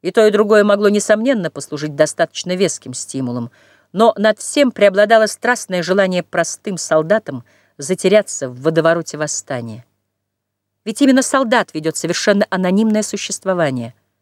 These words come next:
Хоть он и не имеет лица, это не препятствие для выполнения долга, и таким образом смысл существования для него обеспечен.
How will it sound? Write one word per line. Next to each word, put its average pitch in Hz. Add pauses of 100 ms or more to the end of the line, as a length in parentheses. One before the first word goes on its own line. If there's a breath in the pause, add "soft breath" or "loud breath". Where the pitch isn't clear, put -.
(640)
Хоть -
он 285
и 254
не 262
имеет 254
лица, 202 (380)
это 254
не 269
препятствие 175
для 135 (280)
выполнения 190
долга, 151 (580)
и 165
таким 190
образом 185
смысл 208
существования 143
для 135
него 165
обеспечен. 196